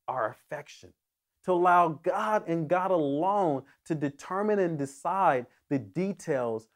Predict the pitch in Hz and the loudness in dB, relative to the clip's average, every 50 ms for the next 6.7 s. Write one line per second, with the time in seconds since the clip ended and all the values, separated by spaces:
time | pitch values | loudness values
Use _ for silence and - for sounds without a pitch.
0 | _ _ _ - 147 151 135 135 123 120 117 113 113 123 131 127 113 104 104 104 | _ _ _ 0 0 2 2 2 2 2 2 2 2 2 2 2 0 -2 -6 -10
1 | - - - - 151 139 165 175 170 202 196 196 170 156 139 131 - _ _ _ | -14 -20 -18 -12 -4 0 0 0 2 4 4 4 4 2 -2 -4 -8 _ _ _
2 | _ - 226 254 247 - 254 220 208 190 170 160 156 151 135 127 147 160 147 165 | _ -10 -8 -8 -6 -4 -2 -2 0 0 0 -2 -2 -2 -4 -4 -4 -4 -2 0
3 | 175 160 139 123 107 104 101 101 - _ _ _ _ _ _ _ _ _ - 151 | 2 4 4 4 2 -2 -6 -12 -16 _ _ _ _ _ _ _ _ _ -8 -6
4 | 151 151 131 143 143 131 123 117 113 120 151 160 190 208 220 220 220 226 220 220 | -6 -4 -2 0 0 0 -2 -4 -4 -2 -2 -2 -2 0 0 0 0 0 -2 -6
5 | _ _ _ _ _ _ _ _ _ _ - 151 143 - - - - 151 151 151 | _ _ _ _ _ _ _ _ _ _ -10 -8 -8 -10 -10 -4 0 2 2 2
6 | 143 139 135 127 123 120 120 117 120 117 107 104 107 - | 2 2 0 -2 -2 -2 -2 0 -2 -2 -2 -4 -6 -12